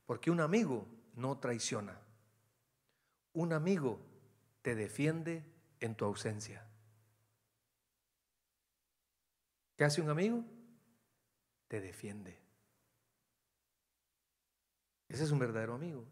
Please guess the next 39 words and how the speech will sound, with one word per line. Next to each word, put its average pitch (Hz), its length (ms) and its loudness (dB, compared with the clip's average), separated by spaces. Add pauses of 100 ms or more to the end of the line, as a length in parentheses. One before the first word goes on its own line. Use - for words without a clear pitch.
(100)
el - 100 -14
que 113 100 -4
te 107 120 -4
defiende 185 580 0 (300)
en 110 160 -4
tu 110 100 -6
ausencia. 113 560 -6 (2000)
Un 147 120 2
buen 180 160 8
amigo, 190 260 6
hermanos, 185 480 4 (480)
tal 123 160 2
vez 175 420 2
no 151 160 -4
te 175 120 0
resuelve 160 440 2
tu 139 160 -2
problema, 131 420 2 (1200)
pero 110 240 -4
siempre 170 400 0
vas 151 220 0
a 151 40 -4
encontrar 131 540 -4 (460)
una 131 300 -2
palabra 139 540 -2 (160)
de 104 120 -4
aliento. 95 440 -6 (1600)
Nunca, 277 240 0
tal, 123 180 -4
tal 120 140 0
vez 202 140 10
no 196 120 4
tenga 160 200 4
los 123 140 0
recursos, 185 420 4
tal 135 120 4
vez 165 120 2
no 160 120 0
tenga 160 380 4